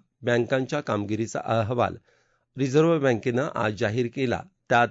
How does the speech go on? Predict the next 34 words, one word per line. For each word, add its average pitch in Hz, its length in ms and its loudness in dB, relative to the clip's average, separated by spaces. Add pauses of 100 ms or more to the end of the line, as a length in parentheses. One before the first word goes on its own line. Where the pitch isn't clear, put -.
(140)
ही 156 160 -2
माहिती 120 440 -2
समोर 95 300 -4
आली 95 200 -4
आहे. 107 240 -2 (680)
दोन 160 220 4
हजार 185 180 4
चोवीस 160 420 0
पंचवीस 160 480 -4
या 143 140 2
आर्थिक 123 320 -4
वर्षात 127 280 -2
बँकांचा 123 560 -2
ताळेबंद 117 520 -2
मजबूत 110 440 -4
होता, 120 280 -4 (100)
तसंच 127 300 -4 (100)
थकीत 143 240 -4 (100)
कर्जही 113 440 0
कमी 98 320 -2
झालं 98 260 -6
होतं. 104 300 -4 (600)
या 151 140 6
कालावधीत 151 520 4
बँकांकडून 135 640 -2
कर्ज 123 260 0
वितरण 127 480 -2
आणि 123 180 0
ठेवींमध्ये 120 640 -2
दहा 117 220 0
टक्क्यांपेक्षा 127 680 -4
जास्त 113 340 -4
वाढ 101 220 -2
झाली. 101 300 -4